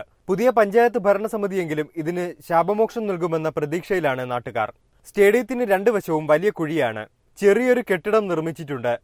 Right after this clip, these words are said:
അതിനോട് ചേർന്ന് ടോയ്ലറ്റുമുണ്ട്. എന്നാൽ വെള്ളവും വെളിച്ചവും ഇല്ലാത്തതിനാൽ ഇവ ഉപയോഗയോഗ്യമല്ലാതെ കിടക്കുകയാണ്. രണ്ടായിരത്തി പതിമൂന്നിൽ ഗ്രാമപഞ്ചായത്തിന്റെ നേതൃത്വത്തിൽ രണ്ട് മുറികളും ടോയ്ലറ്റും സ്റ്റേഡിയത്തിന് നിർമ്മിച്ചതൊഴിച്ചാൽ യാതൊരു വികസനവും ഇവിടെ നടന്നിട്ടില്ല.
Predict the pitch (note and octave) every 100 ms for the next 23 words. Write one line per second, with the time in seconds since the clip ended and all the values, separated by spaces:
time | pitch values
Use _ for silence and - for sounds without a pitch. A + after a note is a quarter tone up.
0 | _ C#3 D3+ G#3+ A3+ A3 F#3 F3 F3+ E3+
1 | D#3 F3 F#3 D#3+ B2+ A#2 - _ _ _
2 | - E3+ G3+ F3+ F#3 A3 A3+ F#3+ E3+ G#3
3 | F#3+ E3+ F3+ E3 C#3+ A#2+ A#2 D#3 E3 F3+
4 | D#3+ F#3+ G3+ G#3 F3 D#3+ F3 D#3+ D3+ D3
5 | D3 C#3 C3+ C#3 C3 G#2 G#2 - _ _
6 | E3 F#3 A#3+ B3 A#3+ G#3+ F#3+ G3 G3 F#3+
7 | E3 _ C#3+ E3+ F#3 G#3 A3 G3+ G3 G3+
8 | F#3+ E3+ D3+ D#3+ D#3+ C#3+ B2 - _ D#3
9 | F#3 G#3+ A3+ F#3 E3+ E3+ E3+ F3 E3 F3+
10 | E3+ F#3 - E3 E3+ F#3+ E3+ E3+ E3+ -
11 | - F3+ F#3+ G#3 G#3+ F3 D#3 D#3+ C#3 -
12 | D3+ D#3 F#3 A#3 G#3+ E3 E3+ F#3 F3+ E3+
13 | D#3 D3+ E3 C3 B2+ C3 A#2+